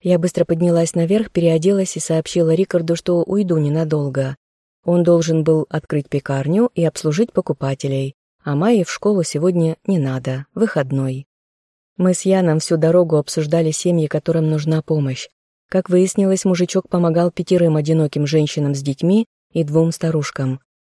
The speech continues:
Я справедливо рассудила, что несколько домов не разорит мою пекарню,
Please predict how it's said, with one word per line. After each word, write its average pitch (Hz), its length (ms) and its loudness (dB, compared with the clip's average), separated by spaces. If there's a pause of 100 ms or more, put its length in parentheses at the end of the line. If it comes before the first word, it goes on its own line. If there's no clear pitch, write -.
(160)
Я 160 220 2
справедливо 214 640 2
рассудила, 196 560 0
что - 180 -2
несколько 180 400 0
домов 175 380 2
не 180 80 2
разорит 175 440 2
мою 160 220 0
пекарню, 165 560 -2